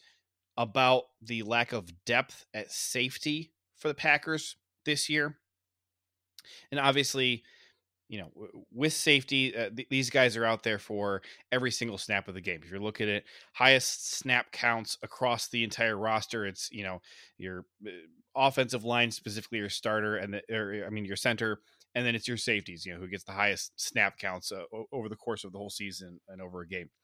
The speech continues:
But, you know, uh, we don't wanna, um, you know, knock on wood, we don't wanna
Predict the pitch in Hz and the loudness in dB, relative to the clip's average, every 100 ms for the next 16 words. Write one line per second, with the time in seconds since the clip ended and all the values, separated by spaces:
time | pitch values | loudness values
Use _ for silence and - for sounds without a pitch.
0 | - - _ - 156 131 _ _ _ _ | -20 -20 _ 6 6 6 _ _ _ _
1 | _ _ - 135 110 107 123 123 _ - | _ _ -10 -6 -2 -2 -4 -8 _ -20
2 | _ _ _ 160 160 _ _ _ _ - | _ _ _ -20 -20 _ _ _ _ -6
3 | 165 175 156 143 135 123 120 117 113 104 | -2 2 2 4 4 4 2 2 0 -4
4 | 104 98 95 120 127 127 120 107 110 107 | -8 -10 -8 0 0 2 2 2 -2 -2
5 | 110 107 107 101 98 | -4 -2 0 0 -2